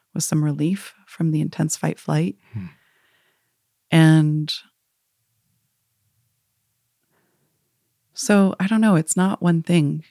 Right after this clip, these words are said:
Speaker 1: you know, but there is a really powerful longing inside of me. And when I talk to other people and they're really vulnerable with me,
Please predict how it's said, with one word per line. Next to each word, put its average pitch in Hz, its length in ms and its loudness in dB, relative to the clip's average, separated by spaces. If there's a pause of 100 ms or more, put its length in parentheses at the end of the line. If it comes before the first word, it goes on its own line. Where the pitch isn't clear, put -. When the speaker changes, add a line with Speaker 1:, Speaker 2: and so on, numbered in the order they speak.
(360)
Speaker 1:
you 165 120 -2
know, 175 400 0
but 165 140 -4
there 160 120 0
is 196 300 0
a 175 80 -2
really 160 800 -4 (1700)
powerful 160 1200 0 (560)
longing 151 800 0
inside 147 380 -2
of 156 140 -4
me. 151 420 0 (440)
And 170 120 4
when 202 120 4
I 254 80 4
talk 233 260 -4
to 202 80 -2
other 196 160 -2
people 156 640 -4 (220)
and 160 160 2
they're 147 220 2
really 151 320 -2
vulnerable 156 540 -2
with 185 180 -6
me, 185 340 -2